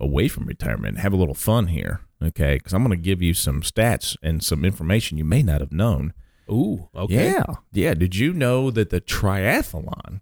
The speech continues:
Speaker 1: which, again, a topic of our show today is the triathlon of life, specifically your financial life. But did you know that the triathlon is a relatively new Olympic sport?
Speaker 2: Wow.
Speaker 1: Yeah, I didn't know this, and I ran track in college.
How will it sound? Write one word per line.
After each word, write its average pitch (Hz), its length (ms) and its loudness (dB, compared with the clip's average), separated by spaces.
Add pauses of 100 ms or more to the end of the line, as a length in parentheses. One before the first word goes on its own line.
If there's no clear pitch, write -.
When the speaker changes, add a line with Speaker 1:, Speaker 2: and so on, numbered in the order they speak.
(120)
Speaker 1:
which, - 160 -2
again, 127 260 0
a 71 60 -4
topic 101 340 0
of 95 60 -2
our 90 80 2
show - 180 0
today 82 240 0
is 78 120 -4
the 76 60 -8
triathlon 85 600 2
of 78 140 -4
life, 85 580 0
specifically - 600 -2
your 67 100 -6
financial 73 540 -2
life. 76 280 -4 (720)
But 98 120 -4
did 113 160 0
you 123 60 2
know 131 180 4
that 127 160 0
the 104 80 -2
triathlon 104 680 0
is 87 120 0
a 85 80 0
relatively 101 600 2
new 104 540 0
Olympic 95 480 0
sport? - 500 0 (680)
Speaker 2:
Wow. 135 360 0 (160)
Speaker 1:
Yeah, 175 340 2 (100)
I 87 140 4
didn't 131 240 0
know 95 160 4
this, 120 200 2
and 113 80 2
I 139 60 2
ran 123 240 2
track 143 320 2
in 170 80 0
college. 165 500 2